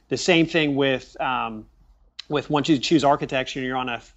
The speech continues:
you know, five or six year path to get a professional degree, you basically are on that path for, you know, the five to six years, and you're just kind of trying to make it through, not necessarily thinking about kind of that next step. You, you do want to get a job, but, you know, where, where are you gonna go, um, beyond that?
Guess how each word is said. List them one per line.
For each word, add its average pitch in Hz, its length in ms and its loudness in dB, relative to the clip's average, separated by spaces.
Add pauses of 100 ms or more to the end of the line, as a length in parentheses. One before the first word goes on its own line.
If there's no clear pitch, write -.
you 156 160 -10
know, 117 80 -8
five 135 260 4
or 131 60 -2
six - 240 -6
year 123 120 -4
path 127 340 -2
to 127 60 -6
get 120 80 -6
a 107 40 -10
professional 123 500 -8
degree, 131 580 0 (460)
you 143 120 -2
basically 156 500 4
are 131 100 2
on 139 180 0
that 127 200 -8
path 131 400 -4
for, 123 280 -8
you 123 100 -10
know, 120 100 -12
the 117 80 -12
five 127 280 0
to 123 60 -6
six - 280 -6
years, 143 480 0
and 135 120 -10
you're 123 100 -4
just 131 200 -6
kind 139 200 -8
of 127 60 -10
trying 127 220 -4
to 117 60 -8
make 127 260 -4
it 120 120 -8
through, 131 520 -2 (360)
not 170 140 -2
necessarily 165 360 0
thinking 156 280 -2
about 131 320 2
kind 139 140 -10
of 127 60 -8
that 127 160 -6
next 127 240 -8
step. 156 360 -6
You, 127 120 -8
you 131 200 -12
do 147 160 0
want 147 140 0
to 127 40 -4
get 127 100 -4
a 117 60 -6
job, 147 440 -2
but, 120 180 -8
you 139 80 -8
know, 120 60 -8
where, 135 260 -6
where 135 160 -4
are 131 40 -2
you 123 100 -4
gonna 120 160 -10
go, 123 320 -8 (160)
um, 113 340 -16
beyond 127 440 -4
that? 113 280 -8